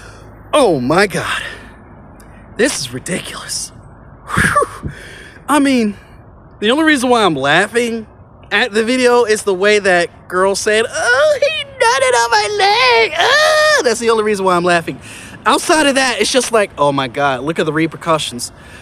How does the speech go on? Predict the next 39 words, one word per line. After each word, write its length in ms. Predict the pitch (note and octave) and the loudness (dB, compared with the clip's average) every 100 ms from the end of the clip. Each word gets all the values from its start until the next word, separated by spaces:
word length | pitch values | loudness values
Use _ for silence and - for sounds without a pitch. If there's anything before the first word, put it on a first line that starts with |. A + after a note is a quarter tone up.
| - | -6
Look 100 | D#3 | -2
at 60 | F3 | -2
the 80 | |
repercussions 600 | D#3+ E3 D#3+ F3+ F3 D3 B2+ | -2 -4 -4 -4 -2 -6 -2
that, 240 | C#3+ B2 - | -2 -2 -4
uh, 260 | C#3+ C3 | -2 -2
Philly 380 | A#2 - F3+ E3+ | -2 -2 0 0
is 120 | D#3 | -2
about 260 | D3 D3+ D3+ | -2 -2 -2
to 80 | D3 | -6
face 300 | F#3+ E3+ - | -4 -4 -2
here 180 | D3+ B2+ | -4 -4
as 120 | B2 | -2
far 240 | F3+ D#3+ | 0 2
as 100 | D3+ | 2
our 100 | D#3 | 0
reputation 640 | D3 D#3+ - F3+ F3+ E3 C#3 | 0 -2 -4 -4 -4 -4 -6
goes." 300 | B2+ A2 - - - - - | -6 -6 -10 -18 -20 -20 -2
Oh 120 | F#3 | 2
my, 220 | G3+ F3 D#3 - | 2 2 -2 -8
you're 140 | D3+ | -4
gonna 140 | D#3 D3+ | -2 -2
hear, 140 | D3+ - | -4 0
"Oh 240 | D#3 E3+ | 2 4
my 180 | F3 F#3 | 4 2
God, 380 | F#3 G3 F#3 D3+ | 2 2 2 2
oh, 240 | F#3 G3+ | 4 4
those 240 | F3 E3 D3 | 4 2 0
trash 400 | - E3+ D3+ - | -2 0 0 0
talking 320 | F3 D3+ D#3+ | -2 -2 -4
debates 420 | D3 D#3 D#3 D3 | -2 0 0 -2
are 40 | E3 | -2
gonna 180 | E3 | -2
be 100 | D3 | -4
so 460 | B2+ - G3 F#3+ D#3+ | -6 -2 2 2 2
fucking 480 | D3+ E3 E3 D#3 C#3 | 2 0 0 -4 -6
filtered 600 | - G3+ G#3+ G3 F3+ C#3 | -4 0 0 0 -6 -4
with 180 | C#3 - | -6 -4
this." 340 | C#3 A#2+ - | -6 -4 -8